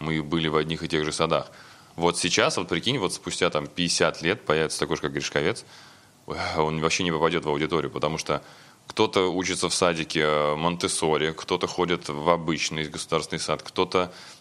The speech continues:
вообще ещё в другой сад. Ну, короче говоря, мы становимся настолько разными, вот даже на этапе просто вот воспитания детей – что, мне кажется, вот так, чтобы, знаешь, прям попадать чётко в большое количество, большое количество аудитории, будет очень сложно.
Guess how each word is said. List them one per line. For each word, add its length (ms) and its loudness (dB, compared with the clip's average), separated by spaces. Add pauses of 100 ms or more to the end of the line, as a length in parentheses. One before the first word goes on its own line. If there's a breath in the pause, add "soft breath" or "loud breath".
вообще 400 2
ещё 220 2
в 80 -4
другой 460 0
сад. 380 0 (100)
Ну, 140 0
короче 320 2
говоря, 280 2 (520 loud breath)
мы 320 2
становимся 400 2
настолько 320 2
разными, 640 2 (100)
вот 240 -6
даже 240 2
на 220 0
этапе 340 2
просто 380 0
вот 200 -12
воспитания 460 -4
детей – 440 -2 (640 loud breath)
что, 720 0
мне 160 -6
кажется, 380 -2
вот 140 -4 (240)
так, 200 2
чтобы, 220 -2
знаешь, 180 0
прям 200 -6
попадать 380 2
чётко 360 -4
в 40 -8
большое 300 -4
количество, 580 -6
большое 320 -2
количество 300 -6
аудитории, 320 -4
будет 220 -6
очень 160 -6
сложно. 240 -12